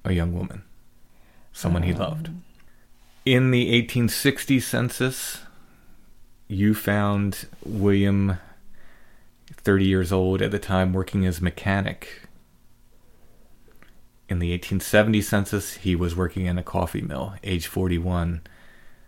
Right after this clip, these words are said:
Speaker 1: So the hermit at age forty-six seems to be a lot more accurate.
Speaker 2: And it almost, yeah, it's pretty closely coincides with the death of his mother as well.
Speaker 1: So they said that William's,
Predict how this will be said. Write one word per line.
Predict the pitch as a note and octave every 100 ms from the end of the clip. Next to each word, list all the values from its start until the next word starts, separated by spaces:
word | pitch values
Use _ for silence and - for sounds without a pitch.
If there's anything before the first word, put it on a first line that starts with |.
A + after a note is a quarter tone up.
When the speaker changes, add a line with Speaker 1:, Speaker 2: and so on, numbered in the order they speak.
| -
Speaker 1:
So | - - F#2+ F#2+ G2
the | - G#2+ G2
hermit | G2+ A#2 A#2 -
at | A2 G#2 G#2
age | G#2+ G2+
forty-six | - A2 F#2+ - G#2+ -
seems | A2+ G2
to | F2
be |
a | G2
lot | F#2+ G2
more | F2+
accurate. | F2 F2 - - - - - -
Speaker 2:
And | G#3
it | -
almost, | G3+ G#3+ G#3+ - - - - - - - - - - -
yeah, | F3 F#3+ F3+
it's | -
pretty | - A3+
closely | - G3 F3+ D#3+
coincides | - E3+ D#3 - D#3+
with | C#3+ C3+
the |
death | B2+ C#3+
of | E3
his | B2 C#3+
mother | C#3+ A#2+ A#2
as | D2 -
well. | - - - - - - - - - -
Speaker 1:
So | - - G#2+ F#2+ G2 - - B1+ D2+ - - - - - - -
they | B2+ A#2
said | G#2+ - A#2 B2
that | A#2 G#2+ - G2 G2+
William's, | A2 G#2 B2+ A#2+ - -